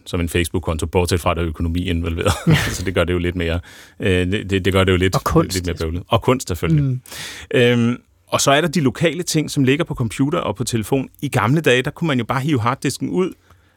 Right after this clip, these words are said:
Speaker 1: øh, sæt, eller bare, siger jeg, men det var i hvert fald
Speaker 2: Mhm.
Speaker 1: det, jeg gjorde. Hi-, øh, hive harddisken ud, og så slutte den til en anden computer. Og så kunne man overføre de familiefotos, der le-, der, der ligger der, og de dokumenter og så videre. Det er sværere i dag, fordi tingene er jo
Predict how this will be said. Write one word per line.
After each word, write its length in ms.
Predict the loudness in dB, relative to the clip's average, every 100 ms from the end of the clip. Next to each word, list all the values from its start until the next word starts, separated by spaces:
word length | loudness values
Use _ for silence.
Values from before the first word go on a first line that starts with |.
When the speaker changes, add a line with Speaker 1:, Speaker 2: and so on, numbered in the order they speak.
| -2
Speaker 1:
øh, 600 | 2 2 0 -6 -8 -6
sæt, 240 | -4 -4 -4
eller 140 | -8
bare, 320 | -2 2 2
siger 200 | 2 0
jeg, 100 | 2
men 100 | 2
det 80 | 6
var 60 | 6
i 40 |
hvert 140 | 6 6
fald 100 | 6
Speaker 2:
Mhm. 60 |
Speaker 1:
det, 40 | 6
jeg 140 | 4
gjorde. 260 | 2 2 2
Hi-, 440 | 0 -4 -6 -4
øh, 60 | -2
hive 160 | 0
harddisken 400 | 0 -2 -6 0
ud, 100 | 0
og 80 | 0
så 100 | -6
slutte 260 | -6 -8 -4
den 80 | -4
til 100 | -2
en 80 |
anden 160 | -2 -2
computer. 340 | -4 -2 -2 -2 -8 -20 _
Og 120 | -2
så 100 | 0
kunne 100 | 4
man 120 | 4 6
overføre 460 | 4 4 2 2
de 160 | 0 -2
familiefotos, 720 | 0 0 -2 -2 -2 -2 -2
der 100 | 0
le-, 260 | 0 0 -2
der, 280 | -6 -4 -4
der 120 | -2
ligger 280 | 0 2 2
der, 80 | 2
og 280 | 0 -2
de 60 | -4
dokumenter 520 | -2 0 2 2 2
og 80 | 0
så 100 | 0
videre. 280 | 0 0 -2 -6 -20 -20 _ _
Det 60 | 0
er 40 |
sværere 600 | 0 2 4 4 2 0
i 20 | -2
dag, 340 | 0 0 0
fordi 360 | -6 0 -2 -2
tingene 380 | -2 -2 0 -2
er 280 | 0 2
jo 260 | 4 4 2